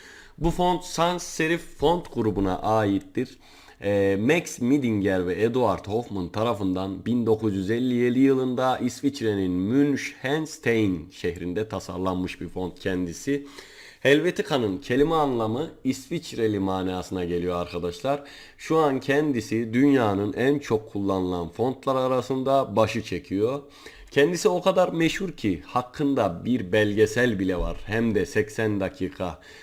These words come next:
Hani arkadaşlar, bu font, e, neden bu kadar çok kullanılıyor diye sorarsanız ben de size şu cevapları veririm. Helvetica çok okunaklı, çok net bir font. Algılanması kolay.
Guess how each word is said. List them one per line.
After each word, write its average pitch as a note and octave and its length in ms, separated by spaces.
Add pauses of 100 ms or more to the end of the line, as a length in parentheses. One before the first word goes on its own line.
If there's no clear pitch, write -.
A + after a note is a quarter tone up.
(160)
Hani A#2+ 200
arkadaşlar, C3 680
bu B2+ 80
font, C3+ 380
e, A#2 440
neden C3+ 400
bu A#2 60
kadar G2 300
çok - 340
kullanılıyor G2 640 (100)
diye G#2 180
sorarsanız C3+ 720 (380)
ben C3 260
de A2+ 80
size C3 360
şu B2 160
cevapları G2 580
veririm. G2+ 440
Helvetica A2 960 (280)
çok - 360
okunaklı, F#2 760
çok A2+ 300
net G#2+ 400
bir A2 140
font. F2+ 440 (400)
Algılanması A2 720
kolay. G#2+ 440